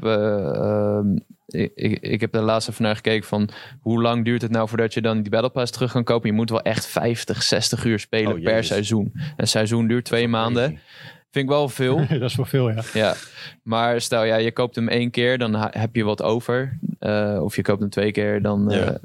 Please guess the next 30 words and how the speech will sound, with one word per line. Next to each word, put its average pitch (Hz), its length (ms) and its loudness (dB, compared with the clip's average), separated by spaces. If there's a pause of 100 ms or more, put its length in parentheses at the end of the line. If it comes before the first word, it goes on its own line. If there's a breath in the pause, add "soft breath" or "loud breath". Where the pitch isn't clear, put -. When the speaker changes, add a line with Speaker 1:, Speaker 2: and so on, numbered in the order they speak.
(180)
Speaker 1:
je 110 140 0
hoeft 120 160 -2
in 127 80 2
ieder 131 140 2
geval 131 180 0
niet 135 200 -2
vier 127 260 2
keer 98 180 0
die 95 100 0
Battle 101 220 2
Pass 95 240 0
te - 60 -8
kopen, - 400 -4
zoals - 100 -20
Speaker 3:
Maar 151 100 2
Speaker 1:
het 151 100 2
er 165 40 0
Speaker 3:
ik - 60 0 (100)
Speaker 1:
nu 165 60 4
Speaker 3:
zie 147 80 4
Speaker 1:
uitziet. 151 160 2
Speaker 3:
jou 127 160 0
wel - 0 - (100)
rondrennen 104 460 2
met 117 160 2
zo'n, 123 160 2
eh, 123 380 4 (240)
Tomo, 139 420 2
eh, 139 140 2
Gunchi. 151 320 2